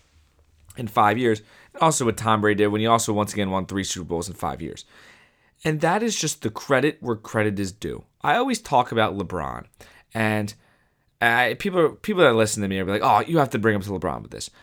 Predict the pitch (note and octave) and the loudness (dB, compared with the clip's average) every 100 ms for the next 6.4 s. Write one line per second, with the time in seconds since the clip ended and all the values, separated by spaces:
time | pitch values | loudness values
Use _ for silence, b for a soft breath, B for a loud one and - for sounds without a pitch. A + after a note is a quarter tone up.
0 | b D3+ - B3+ A#3+ F#3 D#3 C3 B2 A#2+ | b -6 -2 -2 2 2 2 0 -2 -2
1 | - A2 G#2+ - A2+ A2 G#2+ G2 G#2 A#2 | 0 0 -2 0 0 2 0 -2 -2 2
2 | A#2 A#2 A2 A2 G2+ G2+ F#2 F#2+ G2 F#2+ | 2 2 0 -2 0 -2 -2 -2 -4 -4
3 | F#2 F2+ F2 D#2+ - D#2 - - _ _ | -6 -8 -8 -12 -10 -12 -14 -20 _ _
4 | _ - A2 - _ b b b b b | _ -2 -2 -2 _ b b b b b
5 | G#2 A#2 D3 C#3 A#2 D3+ G3 F#3+ F3+ - | 0 4 4 4 0 2 -2 0 -2 0
6 | D#3 C#3 C3+ C3 | 0 0 0 -4